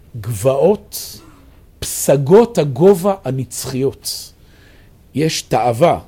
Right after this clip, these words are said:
תאווה לא במשמעות השלילית, במשמעות השלילית, יש שאיפה לגעת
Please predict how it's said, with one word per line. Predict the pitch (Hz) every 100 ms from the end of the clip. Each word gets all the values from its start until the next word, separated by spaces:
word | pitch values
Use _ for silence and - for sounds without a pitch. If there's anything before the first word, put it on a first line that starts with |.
| -
תאווה | 110 107 131 143 127
לא | 123 139
במשמעות | 127 113 - 113
השלילית, | 98 - 107 92
במשמעות | 95 95 95 123 135
השלילית, | 107 - 101 123 180 - - - _
יש | 104 143 180 -
שאיפה | 165 123 - - 175 202 208 _ - - - _
לגעת | 95 101 98 139 165 175 - -